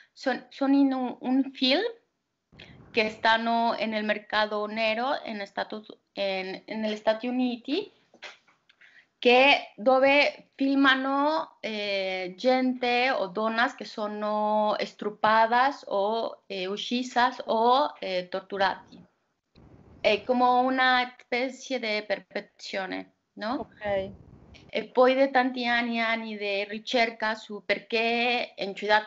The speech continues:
Speaker 1: Juárez hanno cominciato questo tipo di omicidi, e loro stavano ricercando questa, questa via, e quella è una delle più, più grandi di perché come hanno cominciato, no? E
Speaker 2: Mm.
Speaker 1: questo cine gore è, è popolare in, negli Stati Uniti.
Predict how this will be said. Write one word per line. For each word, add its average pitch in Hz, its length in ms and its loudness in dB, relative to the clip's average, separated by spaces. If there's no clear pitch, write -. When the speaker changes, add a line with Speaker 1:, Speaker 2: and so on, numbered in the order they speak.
Speaker 1:
Juárez 202 320 -2
hanno 208 920 -4
cominciato 208 520 -8
questo 202 380 -4
tipo 196 300 -8
di 190 100 -2
omicidi, 226 720 -4
e 202 260 2
loro 240 260 6
stavano 214 540 0
ricercando 196 680 -6
questa, 190 540 -4
questa 208 340 0
via, 170 340 -4
e 202 280 -6
quella 240 280 4
è 202 180 2
una 208 280 -2
delle 180 300 -2
più, 196 360 -10
più - 160 -10
grandi 190 340 -2
di 185 100 -4
perché 196 340 -6
come 196 360 -8
hanno 196 400 -2
cominciato, 180 760 -6
no? 262 260 -6
E 180 100 -8
Speaker 2:
Mm. - 20 -10
Speaker 1:
questo 220 300 2
cine 262 300 4
gore 262 540 4
è, 202 720 0
è 196 100 -2
popolare 185 1000 -2
in, 185 160 -10
negli 175 260 -6
Stati 180 460 -8
Uniti. 180 500 -10